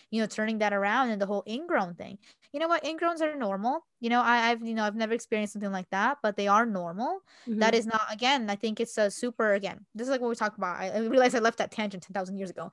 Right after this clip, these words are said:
Speaker 1: is that why does this happen? Why are people like this? Why, right? And I think it really is just society's conditioning of people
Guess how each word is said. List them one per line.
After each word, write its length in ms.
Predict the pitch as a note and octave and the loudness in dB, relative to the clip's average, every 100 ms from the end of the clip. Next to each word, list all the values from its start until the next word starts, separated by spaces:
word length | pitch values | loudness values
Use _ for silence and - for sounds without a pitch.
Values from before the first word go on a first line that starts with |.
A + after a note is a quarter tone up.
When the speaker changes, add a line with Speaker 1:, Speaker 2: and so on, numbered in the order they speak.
| - _ | -18 _
Speaker 1:
is 40 | G#3 | -2
that 200 | A3 G#3+ | 0 4
why 180 | B3 | 4
does 140 | C#4 A#3+ | 4 2
this 120 | A3+ | -2
happen? 440 | - A3 - F3 | 0 0 -2 -6
Why 160 | F#3 G3+ | 0 0
are 100 | G3+ | 0
people 260 | G3+ - F3+ | -4 -8 -6
like 200 | F3 E3 | -6 -6
this? 200 | F#3 E3+ - | -8 -8 -10
Why, 420 | F#3 F#3+ - F#3 - | -6 -6 -6 -12 -10
right? 340 | E3+ F#3 E4+ - _ - - | -6 -4 -4 -10 _ -20 -2
And 100 | A#3+ | 0
I 60 | B3+ | 2
think 240 | C#4+ C#4 | 0 0
it 80 | C#4+ | 0
really 320 | C4+ C#4+ C4+ | 4 4 4
is 180 | C4+ B3+ | 2 0
just 220 | A#3 - | -6 -8
society's 600 | A3+ - G3 G#3 G#3+ G#3+ | -10 -4 -2 0 -2 -6
conditioning 640 | - G#3 G3 F#3 G#3+ F#3 F3+ | -6 -4 -4 -4 -6 -8 -10
of 160 | F3 | -14
people 400 | - F#3 - F3+ | -12 -12 -10 -12